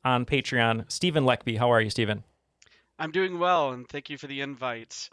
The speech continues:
Speaker 2: Um, it's just great to be here.
Speaker 1: Uh, it's so wonderful to have you. We were talking a little bit before. Uh, you mentioned that you, you work for the government. We won't say which sector because, uh, it's all top secret, but we've been talking about your love of games, uh, and, uh, other things that we've been talking about beforehand, sports teams and whatnot. But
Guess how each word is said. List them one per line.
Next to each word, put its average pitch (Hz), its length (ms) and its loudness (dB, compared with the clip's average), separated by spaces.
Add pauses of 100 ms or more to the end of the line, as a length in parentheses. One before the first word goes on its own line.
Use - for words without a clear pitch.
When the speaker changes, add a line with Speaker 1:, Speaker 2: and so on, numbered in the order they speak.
Speaker 2:
Um, 120 560 -4 (260)
it's 123 140 -14
just - 200 -12
great 135 200 -6
to 123 80 -16
be 131 160 -12
here. 113 240 -10 (840)
Speaker 1:
Uh, 147 180 6
it's 151 180 6
so 185 120 6
wonderful 180 300 4
to 156 100 4
have 156 220 4
you. 190 160 2
We 151 140 4
were 131 80 4
talking 147 280 4
a 151 40 4
little 151 100 4
bit 143 180 2
before. 175 680 6
Uh, 131 160 8
you 131 140 4
mentioned 139 280 2
that 127 140 0
you, 135 180 0
you 131 140 0
work 139 160 2
for - 80 -4
the 147 80 2
government. 175 380 4
We 135 80 2
won't 143 160 4
say 151 240 6
which 143 340 2
sector 185 380 2
because, 143 560 2
uh, 127 240 6
it's 123 100 0
all 143 160 4
top 143 260 0
secret, 139 480 0
but 131 220 4 (220)
we've 143 140 2
been 131 100 2
talking 143 400 2
about 135 240 4
your 127 120 0
love 135 420 4
of 117 220 -2
games, 175 540 2
uh, - 60 -4 (340)
and, 120 260 2
uh, 123 40 2
other 135 320 4
things 143 220 2
that 139 80 -4
we've 135 140 0
been 131 140 0
talking 135 260 2
about 123 120 0
beforehand, 127 480 -2
sports 127 260 2
teams 127 220 -4
and 123 60 4
whatnot. 120 280 4
But 120 180 4